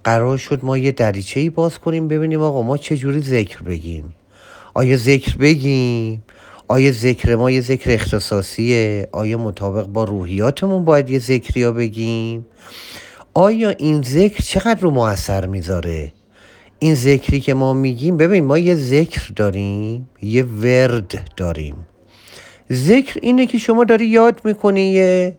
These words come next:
که از اسامی خدا رو حالا یا آیاتی یا چیزی رو می‌گی. یه وردی داریم که شما اینو خیلی تکرار زیاد می‌کنی. دیدی دراویش می‌شینن هزاران ورد می‌گن.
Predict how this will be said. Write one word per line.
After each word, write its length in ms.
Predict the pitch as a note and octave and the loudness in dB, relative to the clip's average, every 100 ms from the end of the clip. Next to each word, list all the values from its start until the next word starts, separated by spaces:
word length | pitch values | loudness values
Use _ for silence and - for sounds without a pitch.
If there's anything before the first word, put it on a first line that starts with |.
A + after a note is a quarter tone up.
| _ | _
که 120 | - | 0
از 120 | D#3 - | 0 2
اسامی 540 | C3 A2 A#2 A#2 B2 | -2 -2 -4 -2 -4
خدا 360 | B2 A#2 G#2+ A2 | -4 -4 0 0
رو 100 | G#2+ | 0
حالا 300 | G2 F#2+ F#2+ | -2 -4 -4
یا 220 | F#2 F#2+ | -4 -6
آیاتی 640 | F2+ - F#2 F2 G2 F#2+ F2+ | -6 -8 -8 -6 -6 -6 -8
یا 120 | F2 | -8
چیزی 320 | - D#2 E2 | -10 -10 -8
رو 120 | D#2+ | -8
می‌گی. 420 | E2 D#2 D2 D2 D#2+ - - - - - - | -10 -12 -12 -12 -16 -20 -20 -20 -20 -16 -2
یه 180 | C3+ A3+ | 2 4
وردی 500 | F#3+ G3 A3+ G#3+ A3+ | 4 4 4 0 2
داریم 300 | A3+ A3+ G#3+ | 2 2 0
که 140 | - | -4
شما 380 | G#3 E3 D3 F3 | -4 -2 2 2
اینو 180 | G3+ G#3 | 0 -2
خیلی 360 | - F3+ F#3+ | -2 -2 -2
تکرار 600 | F#3+ D3 B2 B2+ C#3+ F3 | 0 0 0 -2 0 0
زیاد 600 | D#3+ A#2+ A2+ B2 C3 - | -4 -4 0 2 2 -2
می‌کنی. 680 | F#2 F#2+ E2 - E2+ D#2+ D2 | -8 -8 -10 -10 -10 -10 -12
دیدی 240 | - G2 B2 | -10 -6 0
دراویش 600 | C3 A#2+ A2+ G#2+ G#2+ - | 2 4 2 -2 -6 -6
می‌شینن 560 | G2+ - G2+ G#2 G#2 G2 | -8 -6 -6 -4 -6 -8
هزاران 540 | - G2+ F#2+ F#2+ G#2+ | -6 -2 -2 -2 -2
ورد 400 | F#2+ G2 F#2+ F2 | -2 -2 -2 -4
می‌گن. 640 | F2 E2+ F2 E2 D#2+ D#2+ | -10 -8 -8 -8 -8 -10